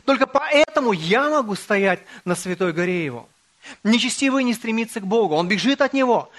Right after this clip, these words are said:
Но праведник идет к пре-, к престолу Божьему. Он хочет быть там. И псалмопевец задает этот вопрос: "Кто может быть там?" И ответ: "Тот человек, у которого есть это сильное стремление, который понимает: я несовершенен.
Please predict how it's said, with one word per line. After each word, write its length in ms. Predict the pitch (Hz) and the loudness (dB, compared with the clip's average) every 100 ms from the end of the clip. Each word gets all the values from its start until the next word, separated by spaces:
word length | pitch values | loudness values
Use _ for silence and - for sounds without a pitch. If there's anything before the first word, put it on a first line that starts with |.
| - | -6
Но 120 | 226 254 | -2 0
праведник 640 | 262 285 285 269 247 - | 2 2 2 0 0 -2
идет 360 | 294 196 240 285 | -4 0 2 0
к 160 | - _ | -2 _
пре-, 300 | 180 185 180 | 0 0 0
к 100 | - | -4
престолу 480 | 196 - 262 269 | -6 -2 0 2
Божьему. 520 | 214 254 220 151 135 - - - | 0 2 2 0 -8 -12 -20 -2
Он 180 | 254 285 | 2 2
хочет 440 | - 294 320 320 208 | 2 0 0 0 -2
быть 240 | 190 - | -4 -2
там. 280 | 180 110 110 _ _ _ _ _ _ _ _ _ | -2 -4 -12 _ _ _ _ _ _ _ _ _
И 80 | - | -12
псалмопевец 520 | - 220 214 214 240 | -6 -2 0 0 -4
задает 260 | 190 208 214 | -2 -2 -2
этот 120 | 202 | -2
вопрос: 440 | 196 196 202 135 - _ _ _ _ | -6 -4 -4 -6 -14 _ _ _ _
"Кто 240 | - 240 | -6 -2
может 260 | 233 240 233 | -2 -4 -4
быть 220 | 214 - | -8 -4
там?" 340 | 220 147 110 _ _ _ _ _ _ _ - | -4 -4 -10 _ _ _ _ _ _ _ -4
И 60 | |
ответ: 440 | 170 175 190 147 _ _ _ _ _ _ _ _ | -4 -2 -2 -4 _ _ _ _ _ _ _ _
"Тот 200 | 226 220 | -6 -6
человек, 540 | - 226 214 139 - _ _ _ _ _ _ | -4 -2 0 -2 -8 _ _ _ _ _ _
у 60 | - | -8
которого 340 | 202 196 190 | -4 -2 0
есть 280 | 185 185 - | 0 -4 -8
это 140 | 185 185 | -10 -10
сильное 420 | - 220 208 196 | -10 -10 -8 -10
стремление, 500 | - 202 196 156 123 | -8 -8 -6 -6 -8
который 260 | 160 180 | -6 -6
понимает: 420 | 175 196 208 185 - | -4 -4 -2 -2 -2
я 140 | 185 | -4
несовершенен. 840 | 185 180 196 185 - 214 165 117 | -4 -6 -6 -6 -6 -6 -6 -10